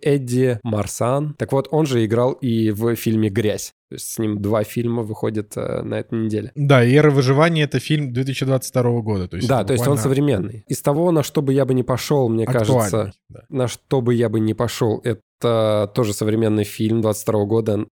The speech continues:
Speaker 1: русский, который называется "Мать моего сына". Чёрт, опять драма какая-то жёсткая. Я посмотрел трейлер, нет, спасибо, у нас так очень много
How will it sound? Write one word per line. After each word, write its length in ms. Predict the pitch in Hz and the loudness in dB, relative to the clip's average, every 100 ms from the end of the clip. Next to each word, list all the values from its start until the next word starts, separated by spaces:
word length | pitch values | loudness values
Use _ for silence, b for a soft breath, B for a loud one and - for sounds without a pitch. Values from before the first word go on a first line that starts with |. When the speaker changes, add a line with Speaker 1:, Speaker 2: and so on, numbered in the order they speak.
| _ | _
Speaker 1:
русский, 640 | 127 127 117 - - 123 | 0 0 0 -4 -8 -6
который 380 | 107 127 127 120 | -4 -2 -2 0
называется 480 | 127 123 143 139 143 | 0 0 -2 -2 0
"Мать 240 | 139 135 | 0 0
моего 260 | 139 135 139 | 0 2 0
сына". 400 | - 180 165 139 | 0 2 2 0
Чёрт, 440 | - - 120 110 104 | -4 -2 0 0 -2
опять 400 | 101 120 107 95 | 0 0 -2 -2
драма 400 | 120 127 151 131 | 0 2 0 -2
какая-то 460 | 101 117 113 110 | -2 -2 -2 0
жёсткая. 680 | 101 123 143 - 113 107 101 | 0 0 0 -2 -4 -2 -4
Я 180 | 110 104 | -4 -4
посмотрел 400 | - 110 107 110 | -2 -2 0 -2
трейлер, 420 | 101 120 110 101 98 | 0 -2 0 -2 -4
нет, 200 | 92 - | -8 -12
спасибо, 480 | - - - - 107 | -10 -8 -8 -8 -6
у 40 | |
нас 260 | 107 107 - | -4 -4 -4
так 220 | 156 120 | -6 -4
очень 220 | 113 110 | -4 -2
много 400 | 107 107 107 - | -2 -2 -4 -4